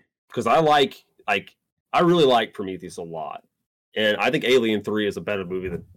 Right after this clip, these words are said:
anybody, people give it credit for. But I, I think Prometheus is better than Alien Resurrection.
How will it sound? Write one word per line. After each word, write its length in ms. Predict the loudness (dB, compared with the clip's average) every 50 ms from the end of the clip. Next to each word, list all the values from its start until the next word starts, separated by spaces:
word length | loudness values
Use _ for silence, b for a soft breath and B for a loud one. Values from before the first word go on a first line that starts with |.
| _
anybody, 280 | -6 -6 -4 -6 -8 -8
people 200 | -6 -6 -6 -6
give 140 | -8 -10 -12
it 60 | -10
credit 320 | -6 -6 -6 -6 -6 -10
for. 320 | -10 -8 -8 -8 -8 -10 -12 _ _ _ _
But 80 | 0 0
I, 340 | 0 0 -2 -4 -2 -2 -2
I 40 | 0
think 200 | 2 0 0 0
Prometheus 520 | 0 -2 -2 -2 -2 -2 -4 -6 -8 -10
is 100 | -12 -14
better 320 | -10 -8 -6 -6 -4 -4 -6
than 120 | -6 -6
Alien 380 | -6 -6 -6 -8 -10 -10 -10 -10
Resurrection. 600 | -10 -10 -10 -12 -12 -12 -12 -12 -12 -12 -14 -14